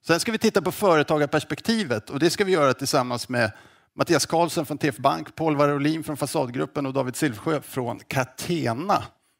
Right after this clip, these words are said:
Då ska vi fråga hur de mår i en miljö med lite högre inflation och lite högre ränta. När vi är klara med det, hörni, ja, då gli-, kliver vi på investerarperspektivet.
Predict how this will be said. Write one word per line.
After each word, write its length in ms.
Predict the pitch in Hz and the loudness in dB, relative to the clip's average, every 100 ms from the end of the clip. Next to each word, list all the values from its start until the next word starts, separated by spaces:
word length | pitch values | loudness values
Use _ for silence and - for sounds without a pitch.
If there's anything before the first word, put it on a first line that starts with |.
| _ | _
Då 80 | 127 | -8
ska 100 | 196 | -6
vi 80 | 190 | -4
fråga 300 | 147 117 104 | -4 -4 -4
hur 120 | 113 | 0
de 280 | 127 196 123 - | -2 -2 -12 -10
mår 360 | 120 113 107 - | -10 -8 -10 -10
i 80 | |
en 100 | 127 | -8
miljö 280 | 120 107 107 | -6 -6 -6
med 100 | 113 | -6
lite 180 | 110 107 | -8 -6
högre 300 | 110 110 117 | -8 -8 -10
inflation 460 | 107 110 - 113 110 | -12 -14 -14 -16 -16
och 60 | |
lite 180 | 107 107 | -16 -12
högre 260 | 104 107 110 | -10 -6 -6
ränta. 380 | 101 - - 120 - - _ | -8 -10 -12 -12 -18 -20 _
När 180 | - 208 | 0 2
vi 80 | 208 | 2
är 40 | |
klara 300 | 220 190 185 | 4 6 6
med 120 | 185 | 4
det, 200 | 190 254 | 6 6
hörni, 220 | 151 113 98 _ | 6 2 -4 _
ja, 260 | - 117 113 | 2 2 2
då 120 | 135 | -4
gli-, 240 | 139 160 165 | -6 -8 -8
kliver 520 | - 208 202 185 180 | 0 2 2 0 -2
vi 200 | 175 160 | -2 -2
på 320 | - 151 104 - _ _ | -4 -2 -4 -6 _ _
investerarperspektivet. 1200 | - 135 131 147 113 113 - 120 185 175 117 - | -2 -2 0 2 2 0 -6 -4 -2 -2 -4 -6